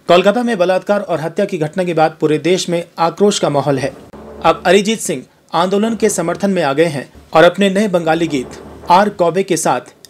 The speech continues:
न्याय की मांग की है। उन्होंने इस गाने को लॉन्च करते हुए ये भी कहा है कि ये प्रोटेस्ट सॉन्ग नहीं बल्कि कार्रवाई का आह्वान है। आर कौबे का मतलब ये है कि ये कब खत्म होगा। इस गाने को अरिजीत ने न सिर्फ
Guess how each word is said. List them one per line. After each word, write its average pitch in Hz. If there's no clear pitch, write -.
न्याय 190
की 214
मांग 156
की 143
है। 135
उन्होंने 226
इस 175
गाने 170
को 190
लॉन्च 175
करते 156
हुए 139
ये 185
भी 208
कहा 175
है 139
कि 190
ये 214
प्रोटेस्ट 202
सॉन्ग 147
नहीं 143
बल्कि 170
कार्रवाई 208
का 202
आह्वान 139
है। 135
आर 202
कौबे 202
का 214
मतलब 185
ये 180
है 156
कि 180
ये 190
कब 196
खत्म 151
होगा। 143
इस 185
गाने 226
को 247
अरिजीत 202
ने 185
न 175
सिर्फ 147